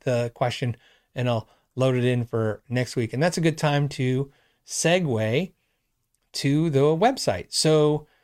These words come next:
let me go. As I've told you guys before, we have W W W dot know your gear podcast dot com now. And you can go there and ask questions.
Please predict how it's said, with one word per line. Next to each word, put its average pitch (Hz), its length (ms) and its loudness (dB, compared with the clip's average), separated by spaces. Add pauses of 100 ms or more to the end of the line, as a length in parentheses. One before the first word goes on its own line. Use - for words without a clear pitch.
(180)
let 151 160 0
me 208 100 4
go. 135 320 2
As 147 200 2
I've 165 200 0
told 202 200 2
you 202 60 2
guys 190 160 6
before, 151 540 2
we 151 160 0
have 151 160 2
W 151 240 4
W 170 240 2
W - 0 -
dot 139 360 2 (580)
know 131 120 2
your 143 100 4
gear 151 160 2
podcast 143 460 0
dot 156 200 0
com 117 200 0
now. 107 240 -4 (3250)
And 147 160 4
you 147 60 2
can 151 160 2
go 147 180 8
there 165 120 6
and 165 80 4
ask 147 200 0
questions. 147 580 -4